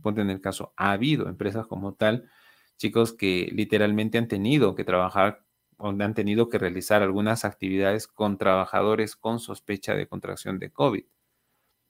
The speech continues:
En ese momento se utilizan también estos indicadores. También puedes utilizar el segundo que estamos viendo acá, ¿no?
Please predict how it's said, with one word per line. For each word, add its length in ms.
En 160
ese 160
momento 400
se 100
utilizan 460
también 300
estos 260
indicadores. 760
También 340
puedes 240
utilizar 500
el 200
segundo 500
que 60
estamos 340
viendo 220
acá, 240
¿no? 220